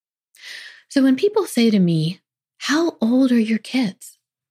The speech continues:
And I tell them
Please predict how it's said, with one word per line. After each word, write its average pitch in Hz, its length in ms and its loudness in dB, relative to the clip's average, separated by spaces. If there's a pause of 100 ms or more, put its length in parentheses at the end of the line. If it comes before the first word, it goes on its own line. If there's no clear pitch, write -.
(1080)
And 185 360 2 (400)
I 180 100 -4
tell 262 280 -2
them 170 420 0